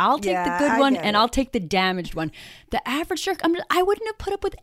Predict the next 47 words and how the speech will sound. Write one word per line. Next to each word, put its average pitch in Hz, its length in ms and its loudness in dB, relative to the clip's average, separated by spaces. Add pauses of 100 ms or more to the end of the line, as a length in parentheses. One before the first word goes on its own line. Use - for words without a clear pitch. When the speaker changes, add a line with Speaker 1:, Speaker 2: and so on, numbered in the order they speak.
Speaker 1:
any 392 420 0
of 254 160 -2
it. 156 100 -2
I 156 60 -2
would 208 100 -4
be 262 60 -4
like, 294 160 0
"Okay, 440 300 2
bye, 381 340 4
see 392 200 -4
ya. 302 240 2
You're 277 240 -2
just 330 260 -6
a 269 60 -6
jerk." 392 340 -4 (260)
You - 120 4
don't 320 200 4
seem 330 260 2
to 302 100 -4
have 302 260 -2
some 233 340 -2
real, 247 460 0
uh, - 180 -2
although, 240 300 0 (420)
I 254 80 -8
mean, 220 120 -2
it 185 100 -10
comes 233 240 -2
out 196 160 -2
much 185 260 -8
later, 208 460 -4
but, 165 220 -6 (720)
and 208 300 -2
even 202 300 -4
then 226 160 -2
it's 220 120 -6
a 185 60 -6
little 208 260 -2
bit 190 120 -6
questionable, 190 520 -2
but 160 300 -4 (460)
you 202 240 -4
would 233 220 -4
think 311 340 2
she - 200 -6
has 170 260 -2
some 160 300 -8